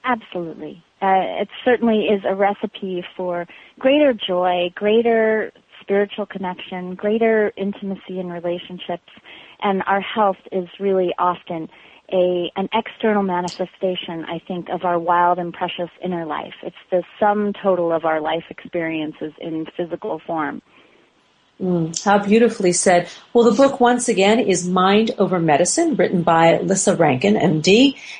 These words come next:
Speaker 2: And the, the subtitle is Scientific Proof That You Can Heal Yourself. And I've learned a lot. I hope our listeners have learned a lot. There is a, are a huge amount of tools on your website. Uh, please,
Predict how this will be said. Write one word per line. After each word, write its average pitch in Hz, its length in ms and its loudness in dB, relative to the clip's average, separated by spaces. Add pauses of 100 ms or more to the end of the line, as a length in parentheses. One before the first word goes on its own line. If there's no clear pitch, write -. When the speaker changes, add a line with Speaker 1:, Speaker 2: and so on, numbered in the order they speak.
Speaker 2:
And 202 320 4
the, 180 420 4
the 175 140 -4
subtitle 262 560 2
is 190 160 -2
Scientific 285 680 0
Proof 262 360 0
That - 200 -2
You 196 120 2
Can 202 220 0
Heal 208 440 6
Yourself. 170 760 4
And 196 100 -2
I've 220 220 4
learned 220 240 2
a 214 40 2
lot. 202 280 4
I 156 80 2
hope 165 180 -6
our 156 80 2
listeners 214 400 0
have 208 140 0
learned 208 240 4
a 208 40 4
lot. 196 320 4
There 185 360 2 (180)
is - 320 -4 (180)
a, 196 360 -2 (100)
are 196 160 4
a 202 80 0
huge 302 240 0
amount 214 280 4
of 180 100 -6
tools 208 360 4
on 170 220 2
your 165 140 2
website. 226 680 4 (300)
Uh, 220 180 4
please, - 480 0